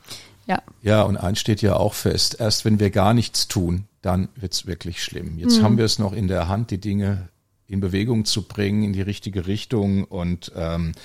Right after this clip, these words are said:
Speaker 2: der Punkt ist halt der, wer das Thema leugnet, kommt trotzdem nicht dran vorbei, dann trifft's ihn halt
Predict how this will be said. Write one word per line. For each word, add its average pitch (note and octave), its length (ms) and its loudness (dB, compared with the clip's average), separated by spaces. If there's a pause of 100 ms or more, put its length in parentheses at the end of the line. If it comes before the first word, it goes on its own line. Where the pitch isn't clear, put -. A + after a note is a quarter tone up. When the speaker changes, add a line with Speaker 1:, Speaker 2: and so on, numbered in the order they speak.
(460)
Speaker 2:
der - 80 -4
Punkt B2 260 -2
ist G#2+ 100 0
halt A2 180 2
der, A2 200 2
wer F#2+ 80 2
das F#2+ 180 2
Thema G2 280 4
leugnet, F#2 420 0
kommt F#2+ 180 -2
trotzdem G2+ 360 -2
nicht E2 120 -4
dran F2+ 200 -4
vorbei, F2 340 -2
dann F2 160 -2
trifft's - 340 -6
ihn F2+ 180 -4
halt E2+ 280 -8